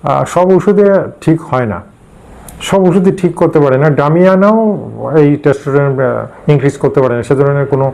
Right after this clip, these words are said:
উল্লেখ নেই কিন্তু ম্যাথমেটিক্যালিতে, এ, এ ধরনের কথা বলা হয় না। কিন্তু জেনারেল সেক্স যেটা, অর্থাৎ মানুষের যে, উম, আহ, স্বাভাবিক ক্ষমতা, নার্ভের ক্ষমতা,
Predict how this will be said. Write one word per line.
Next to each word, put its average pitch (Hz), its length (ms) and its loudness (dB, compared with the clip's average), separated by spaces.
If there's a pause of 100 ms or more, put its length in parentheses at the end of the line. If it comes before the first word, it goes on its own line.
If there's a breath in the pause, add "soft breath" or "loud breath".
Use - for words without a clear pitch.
(360 loud breath)
উল্লেখ 151 380 2
নেই 147 180 2
কিন্তু 110 260 -6 (680 loud breath)
ম্যাথমেটিক্যালিতে, 117 640 0
এ, 139 260 2
এ 143 40 4
ধরনের 151 260 2
কথা 131 240 -2
বলা 117 180 0
হয় 110 80 -2
না। 110 100 -4
কিন্তু 160 340 2 (480 loud breath)
জেনারেল 214 500 2
সেক্স 214 320 0
যেটা, 117 220 -2
অর্থাৎ 151 320 0 (520 loud breath)
মানুষের 170 440 2
যে, 190 160 4
উম, 160 420 -2
আহ, 127 240 -4
স্বাভাবিক 202 480 0
ক্ষমতা, 180 480 0 (500 loud breath)
নার্ভের 160 440 2
ক্ষমতা, 104 460 -6